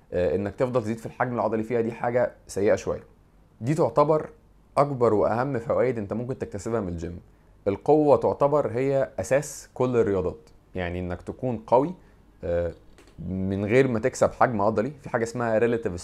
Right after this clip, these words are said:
strength، إن أنت مثلًا، آه، يكون وزنك سبعين كيلو وعمال، آه، مع الوقت بدل ما كنت تعرف تسكوات مية كيلو تقدر تسكوات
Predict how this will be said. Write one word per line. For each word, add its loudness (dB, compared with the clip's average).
strength، -4
إن -2
أنت 0
مثلًا، 0
آه، 0
يكون -2
وزنك 4
سبعين 0
كيلو -4
وعمال، 2
آه، 2
مع 0
الوقت 2
بدل 2
ما -4
كنت -10
تعرف -2
تسكوات -4
مية -8
كيلو -6
تقدر 2
تسكوات -2